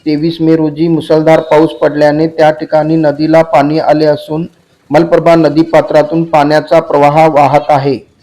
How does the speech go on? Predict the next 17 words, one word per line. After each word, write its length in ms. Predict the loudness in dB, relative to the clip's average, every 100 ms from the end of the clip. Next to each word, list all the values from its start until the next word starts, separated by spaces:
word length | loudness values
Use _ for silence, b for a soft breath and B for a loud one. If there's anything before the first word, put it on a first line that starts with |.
| -20 -20 _ _ _ -2
खानापूर 440 | 2 2 2 0
जांबोटी 480 | 2 2 2 0 0
मार्गावरील 680 | 2 2 2 2 2 -2 -2
शंकरपेठ 680 | -4 -2 -2 -4 -4 -6 0
या 140 | 0
ठिकाणी 440 | 0 -2 -2 0
नदी 340 | -2 -2 -2 -6 -10 _ _ -6
तुडूंब 360 | -2 -2 0 0
भरून 220 | 0 0
वाहत 260 | 2 2 2
आहे. 440 | 0 0 -4 b b b -4
आज 160 | -2 -2
शुक्रवारी 520 | -6 -2 2 4 2 0
चोवीस 440 | -4 -2 -2 -4
मे 120 | -4 -2
रोजी 340 | -4 -4 -6
सकाळी 420 | -6 -2 0 0